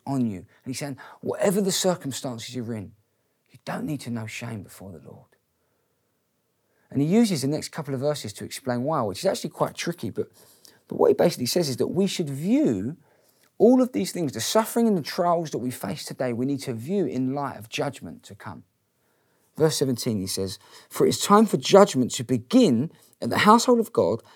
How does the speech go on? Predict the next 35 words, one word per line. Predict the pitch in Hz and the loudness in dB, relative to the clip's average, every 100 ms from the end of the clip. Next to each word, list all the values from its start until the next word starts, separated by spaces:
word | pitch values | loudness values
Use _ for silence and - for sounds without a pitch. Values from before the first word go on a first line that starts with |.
| _ - | _ 2
and | 185 | 4
if | |
it | 202 | 4
begins | 170 254 285 240 | 6 8 8 8
with | 151 | 6
us, | 143 185 - _ _ - | 4 2 -8 _ _ 10
what | 147 | 12
will | 254 | 12
be | 240 | 8
the | 175 | 6
outcome | - 131 - 143 | 4 -2 0 -2
of | 139 | 0
those | 120 120 - | 0 0 -2
who | 113 | -8
do | 110 | -8
not | 101 98 - _ _ - | -8 -10 -12 _ _ -20
obey | - 110 | -8 -8
the | 104 | -6
gospel | - 101 - 110 | -8 -10 -10 -14
of | 95 | -6
God?" | 165 135 - _ _ _ _ _ _ _ _ _ _ - _ _ _ _ | -6 -6 -10 _ _ _ _ _ _ _ _ _ _ -20 _ _ _ _
What's | - 120 - | -16 -14 -4
Peter | 160 120 | -4 -2
talking | 220 226 185 | -4 -2 -4
about | 110 95 - | -4 -6 -8
here? | 107 - _ _ _ | -16 -20 _ _ _
What's | 156 | -4
the | 175 | -2
household | - 220 247 - 131 120 | 0 -2 -2 -2 0 0
of | 127 | -4
God? | 202 143 95 _ _ _ _ _ _ - | -4 -6 -8 _ _ _ _ _ _ -4
He's | 202 | 0
talking | 196 127 | 0 2
about | 117 110 | 0 0
Christians. | - 127 - 95 104 | -4 -8 -8 -14 -16